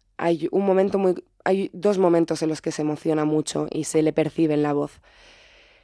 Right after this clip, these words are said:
Uno de ellos es leyendo, mi padre tenía una gran comunidad de oyentes, eh, en el Sáhara, y, y leyendo cartas que le mandaban los saharauis,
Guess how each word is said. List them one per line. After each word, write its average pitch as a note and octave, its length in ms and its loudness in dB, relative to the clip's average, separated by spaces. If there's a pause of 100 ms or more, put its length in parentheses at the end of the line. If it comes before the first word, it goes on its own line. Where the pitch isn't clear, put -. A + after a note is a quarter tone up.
(140)
Uno G3 220 6
de G3 140 8
ellos G#3 280 2
es F3 140 0
leyendo, E3+ 880 2
mi F3+ 140 0
padre F3 260 2
tenía F#3 440 0
una E3 280 -2
gran E3 180 -4
comunidad E3+ 400 0
de E3+ 120 4
oyentes, E3 760 2
eh, D#3+ 400 2
en D3+ 140 -2
el D3 120 -2
Sáhara, D3 540 -8 (1300)
y, E3 1200 -4
y F#3 100 -2
leyendo F#3 1200 0 (280)
cartas E3 560 -4
que - 120 -6
le D#3+ 100 0
mandaban D#3+ 400 0
los E3+ 120 -2
saharauis, D#3+ 880 -2